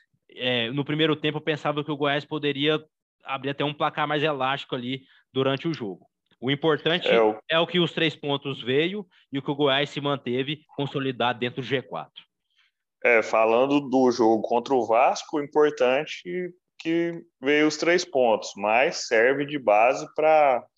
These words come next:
Speaker 2: pra ficar esperto pros próximos jogos, né? Algo que a gente vem sempre falando, não pode desperdiçar gol,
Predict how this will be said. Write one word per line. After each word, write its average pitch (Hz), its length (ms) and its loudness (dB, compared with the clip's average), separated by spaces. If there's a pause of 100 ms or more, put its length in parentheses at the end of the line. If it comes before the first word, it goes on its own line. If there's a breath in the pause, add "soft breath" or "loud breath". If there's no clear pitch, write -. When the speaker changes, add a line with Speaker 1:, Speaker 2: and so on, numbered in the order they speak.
(800)
Speaker 2:
pra 107 140 2
ficar - 200 2
esperto 127 480 2
pros 156 200 0
próximos 151 500 0
jogos, 135 400 4
né? 113 140 2
Algo 110 240 2
que 123 100 -2
a 127 100 4
gente 127 240 -2
vem 123 160 -2
sempre 131 380 -6
falando, 131 460 2
não 113 200 0
pode 139 220 2
desperdiçar 120 840 0
gol, 107 440 2